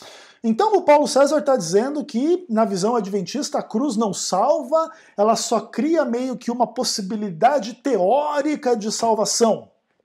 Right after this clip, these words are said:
Beleza. Então vamos conversar um pouquinho a respeito disso. Ah, Nisto Cremos, página cento e quarenta em diante, tá bom? Vamos conversar um pouquinho sobre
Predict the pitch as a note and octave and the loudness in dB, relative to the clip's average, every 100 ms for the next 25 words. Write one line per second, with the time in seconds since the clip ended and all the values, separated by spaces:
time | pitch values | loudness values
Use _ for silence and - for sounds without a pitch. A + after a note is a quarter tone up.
0 | - F3+ A4+ C4+ F3+ C3 C3+ _ _ - | -10 -4 2 4 2 -2 -12 _ _ -20
1 | - - _ G4 E4+ D4 D4+ D4 D4 C4+ | -20 -20 _ -6 0 2 2 0 0 2
2 | A#3 B3+ A#3+ B3 - A3 A3 G#3+ G#3 - | 2 2 2 -2 0 2 4 4 2 2
3 | G3+ G3 F#3 - - - - - _ - | 0 0 -8 -8 -8 -8 -10 -16 _ -20
4 | - - - G3+ G#3+ G#3+ G#3 G#3 - F#3+ | -20 -20 0 4 6 6 4 0 -4 -2
5 | F4+ G#4+ - E4+ - G#3+ F#3 F#3+ G#3 D#4 | 2 2 2 -2 2 2 4 2 0 -2
6 | - - - _ _ _ _ G3 G#3 A3 | -2 -4 -10 _ _ _ _ 2 4 2
7 | F3 C4 C4 C4+ C4+ - - - - - | 0 -4 -2 -4 -6 -14 -20 -14 -12 -6
8 | D4+ F#4+ F#4 - D#4 - C#4+ A3 F3+ G#3 | -4 -4 -4 -4 -4 0 0 2 0 0
9 | A#3 - - B3 C4+ - F#3+ G#3 F#3 G#3+ | -4 -6 -2 -2 -2 -6 -2 -2 -2 -2
10 | G#3 A3 F#3+ - - D#3 D#3 _ _ D3+ | 0 0 -2 -4 -10 -12 -18 _ _ -12
11 | C3+ G3+ F#4+ - - - - _ _ A#4 | 0 0 0 -8 -20 -20 -20 _ _ -8
12 | C#4+ G3+ - C4+ G#3+ A#3+ A#3 A3+ - B3 | -8 -8 -2 2 2 2 0 -2 -4 -4
13 | A#3 - A3 G#3+ F#3 G#3 E3 | -4 0 0 2 0 0 -2